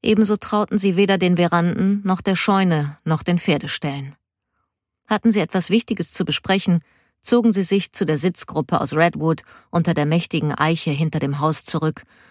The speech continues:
vor der sich ebenes Grasland erstreckte, das in sanften Wellen bis zum Horizont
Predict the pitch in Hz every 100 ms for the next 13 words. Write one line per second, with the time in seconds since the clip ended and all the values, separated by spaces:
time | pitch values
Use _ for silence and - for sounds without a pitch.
0 | _ - - 196 208 196 208 - 214 208
1 | 160 - 160 175 185 156 147 - - -
2 | 175 - - 165 - _ _ - 208 208
3 | 190 160 180 214 - 185 156 165 165 160
4 | 175 - 170 160 151 151 - 175 170 175